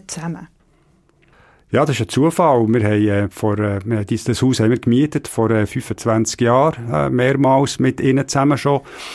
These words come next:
Speaker 2: Und die Frau, das ist auch eine Frau gewesen von Lies, die hat, äh, das vermietet, hat aber das eigentlich nicht mehr können vermieten, weil sie selber abgezügelt ist. Und, äh, dann haben wir das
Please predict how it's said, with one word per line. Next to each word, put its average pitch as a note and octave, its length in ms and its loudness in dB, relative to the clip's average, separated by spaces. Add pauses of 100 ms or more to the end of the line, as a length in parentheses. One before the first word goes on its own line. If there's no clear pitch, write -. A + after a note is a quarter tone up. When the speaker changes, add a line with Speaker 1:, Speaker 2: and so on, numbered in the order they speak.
(240)
Speaker 2:
Und G#2 320 -2
die G#2+ 120 0
Frau, A2+ 320 0
das - 240 -4
ist G2 100 -6
auch G#2+ 180 0
eine F#2+ 60 -2
Frau A2 280 -2
gewesen - 200 -6
von G#2 180 -4
Lies, C3+ 320 -2
die A2 60 0
hat, F#2+ 360 0
äh, G2+ 220 -2
das - 160 -6
vermietet, A#2+ 440 0
hat G2+ 140 -4
aber G#2 160 -2
das G2 180 -2
eigentlich A2 340 0
nicht A2 220 4
mehr D3+ 200 4
können C3 240 2
vermieten, B2 320 0
weil G#2 100 0
sie A2 80 -6
selber G#2+ 320 0
abgezügelt D3 640 0
ist. D3 260 -4 (600)
Und, G#2+ 280 0
äh, G2+ 160 0
dann G2+ 60 0
haben G#2 180 0
wir F#2+ 60 0
das F#2+ 100 -4